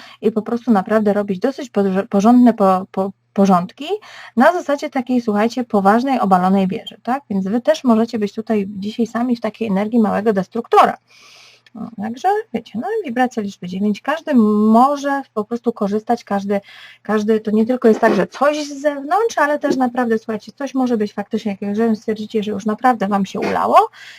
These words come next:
no i wy też będziecie po prostu, e, rzucać dosłownie piorunami, tak? No tak się dzieje, tak jest, no i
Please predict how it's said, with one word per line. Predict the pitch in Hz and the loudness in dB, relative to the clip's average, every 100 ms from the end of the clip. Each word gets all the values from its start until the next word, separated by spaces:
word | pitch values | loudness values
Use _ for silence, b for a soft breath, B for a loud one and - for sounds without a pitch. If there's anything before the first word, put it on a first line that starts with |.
| B | B
no | 392 | -2
i | 480 508 | 0 4
wy | 427 427 427 | 6 6 6
też | 392 294 240 233 | 0 0 -6 -4
będziecie | 214 226 214 214 | 2 2 2 -4
po | 202 | -6
prostu, | 208 202 - 208 B B B - | -6 -6 -2 -4 B B B -2
e, | 202 202 | 0 2
rzucać | 214 233 240 214 240 | 0 0 0 -2 0
dosłownie | 208 202 196 202 | -2 0 2 2
piorunami, | 190 190 175 - 214 208 | 2 0 0 -2 -6 -6
tak? | 294 339 - - | -6 -6 -8 -8
No | 508 254 | -6 -4
tak | 494 | -6
się | - 254 | -4 2
dzieje, | 214 233 214 | 4 4 2
tak | 214 180 | 0 -8
jest, | 190 190 202 | -4 -4 -4
no | 190 | -6
i | 190 190 | -6 -8